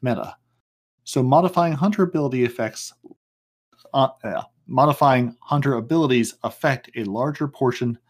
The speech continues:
of the match than it once did. In specific, I disagree with the nerfs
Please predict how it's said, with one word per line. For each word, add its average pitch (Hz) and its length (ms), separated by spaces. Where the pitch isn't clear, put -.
of 120 140
the 117 80
match 107 380
than 101 100
it 90 60
once 92 240
did. 120 340
In 135 100
specific, 180 460
I 139 100
disagree 175 500
with 139 180
the 135 80
nerfs 117 480